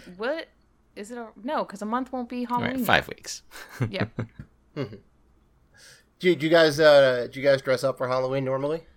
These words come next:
Speaker 3: or is it, uh?
Speaker 2: So I normally don't, but I, I'm planning on it this year. So there's,
Speaker 3: Oh.
Speaker 2: there's one Halloween that I've dressed up for,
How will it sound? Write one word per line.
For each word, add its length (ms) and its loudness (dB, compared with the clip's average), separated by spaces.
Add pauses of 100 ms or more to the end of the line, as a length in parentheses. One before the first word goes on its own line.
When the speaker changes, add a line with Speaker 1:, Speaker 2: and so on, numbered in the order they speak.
(160)
Speaker 3:
or 340 0
is 160 -6
it, 140 -6
uh? 260 -8 (1700)
Speaker 2:
So 540 -2 (400)
I 100 0
normally 400 -2
don't, 640 -6 (320)
but 640 -4 (1040)
I, 220 -2 (380)
I'm 140 -4
planning 420 -6
on 100 -2
it 140 -4
this 260 -6
year. 340 -8 (580)
So 240 -6
there's, 720 -2
Speaker 3:
Oh. 380 -18
Speaker 2:
there's 260 -2
one 320 -4
Halloween 540 -4
that 120 -6
I've 100 -10
dressed 380 -6
up 140 -4
for, 600 -8